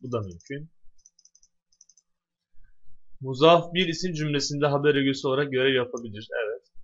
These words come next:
Huna burada vardır medhalul külliyeti. Külliyenin medhali yani girişi. Burası nedir? Fakültenin girişidir. Huna burası medhalul külliye.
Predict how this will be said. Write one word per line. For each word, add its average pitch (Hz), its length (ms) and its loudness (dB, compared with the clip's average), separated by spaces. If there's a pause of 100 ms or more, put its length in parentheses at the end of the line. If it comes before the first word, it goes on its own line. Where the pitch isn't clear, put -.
(460)
Huna 147 500 6
burada 131 440 6
vardır 127 840 4 (100)
medhalul 127 1080 2 (100)
külliyeti. 110 1080 -4 (120)
Külliyenin 117 640 -6
medhali 139 800 0
yani 107 260 -10
girişi. 113 380 -8 (440)
Burası 135 420 0
nedir? 139 640 2
Fakültenin 135 680 -8
girişidir. 110 680 -2 (500)
Huna 101 440 -4
burası 110 580 -4
medhalul 120 800 -4 (120)
külliye. 139 640 -4